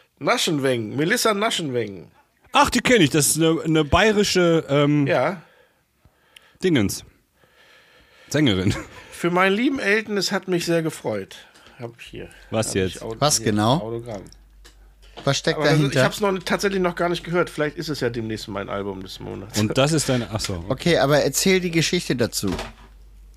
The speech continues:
Speaker 1: Gibt's,
Speaker 3: Zu der Widmung.
Speaker 1: gibt's keine Geschichte.
Speaker 3: Doch. Was hat sie geschrieben? "Für meinen lieben Elton" und dann? "Danke für alles.
Speaker 1: Für dich.
Speaker 3: Es wird nie,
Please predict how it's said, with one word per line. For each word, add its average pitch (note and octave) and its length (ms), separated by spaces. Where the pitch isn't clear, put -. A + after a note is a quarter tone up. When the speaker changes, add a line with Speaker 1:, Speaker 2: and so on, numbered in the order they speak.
Speaker 1:
Gibt's, - 180
Speaker 3:
Zu D3+ 80
der C3+ 200
Widmung. B2+ 380
Speaker 1:
gibt's - 160
keine A#2 260
Geschichte. F2+ 480
Speaker 3:
Doch. B2 240
Was D#3 200
hat G#3 120
sie G3+ 120
geschrieben? G#3 520
"Für - 180
meinen D#3 200
lieben E3 220
Elton" F3 360
und A#2+ 160
dann? G3+ 180
"Danke B2+ 280
für - 180
alles. - 460
Speaker 1:
Für D#3 180
dich. C#3+ 440
Speaker 3:
Es - 160
wird A2 180
nie, D3 280